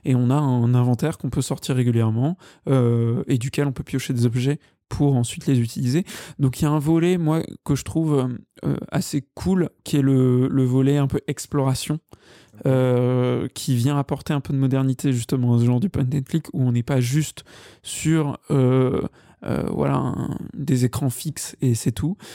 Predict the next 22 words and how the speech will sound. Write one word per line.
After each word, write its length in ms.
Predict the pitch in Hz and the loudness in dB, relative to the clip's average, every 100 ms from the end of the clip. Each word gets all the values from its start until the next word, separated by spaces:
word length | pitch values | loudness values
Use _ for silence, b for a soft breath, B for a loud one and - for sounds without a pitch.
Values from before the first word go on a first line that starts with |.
| B | B
On 80 | 131 | -2
va 120 | 120 123 | 2 2
vraiment 320 | 127 127 147 | 2 2 0
être 120 | 147 | -2
sur 340 | - 147 135 | -4 -2 0
de 80 | 123 | 0
l'exploration, 760 | 127 123 - 123 120 - 151 151 | -2 -2 -4 -4 -4 -2 -2 0
de 80 | 131 | 0
la 80 | 123 | 0
découverte 540 | 117 139 127 120 - | 0 0 0 -2 -2
de 180 | 123 120 | 0 2
nouveaux 380 | 117 120 120 117 | 2 4 4 2
environnements, 600 | 117 117 117 113 151 - B B B - | 2 2 2 2 -2 -6 B B B -4
euh, 100 | 123 | -2
des 160 | 120 | 0
environnements 440 | 127 120 131 139 143 | -2 0 -2 0 -2
qui 100 | - | -4
sont 120 | 131 | -4
en 80 | 123 | -4
plus 260 | 151 - | -6 -10
assez 300 | - 131 - | -6 -6 -2
chouettes. 440 | 123 - 170 - | -4 -2 -4 -6